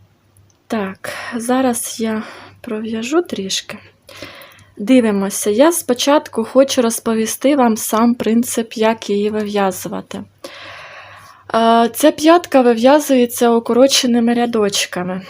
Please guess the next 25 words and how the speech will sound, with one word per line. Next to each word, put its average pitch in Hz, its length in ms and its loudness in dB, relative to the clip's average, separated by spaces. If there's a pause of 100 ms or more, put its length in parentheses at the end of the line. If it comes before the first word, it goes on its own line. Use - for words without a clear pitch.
(440)
І 247 460 2
дивимося. 196 720 0 (400)
У 233 60 2
нас, 320 440 2
е, 226 260 4
на 233 300 6
п'ятку 214 640 0
ми 277 180 6
виділяємо 254 720 4
половину 233 600 2
петель, 247 480 0 (720)
е, 214 260 4
від, 214 300 0
е, 214 440 4
загальної 233 800 2
кількості, 226 800 -2
яку 208 320 2
ми 247 100 2
використовуємо 208 920 0
на 202 140 -2
шкарпетку. - 760 -4
Е, - 1040 -6
отже, 233 460 2
у 240 120 2
мене 302 640 4